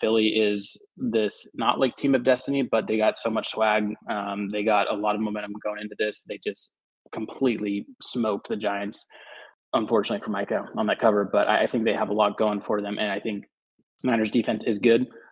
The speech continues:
Um, it has been exposed, um, at times. Um, I think Philly's defense,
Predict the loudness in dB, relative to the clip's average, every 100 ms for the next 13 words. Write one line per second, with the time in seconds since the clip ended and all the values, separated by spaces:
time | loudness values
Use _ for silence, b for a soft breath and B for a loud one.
0 | B 0 0 4 4 4 -2 -2 0 2
1 | 2 0 -8 -10 -2 -2 0 -2 -4 -6
2 | -4 -4 -6 -8 -8 -6 -6 -6 -8 -10
3 | b b b _ 6 8 8 2 -6 -4
4 | -6 -6 -12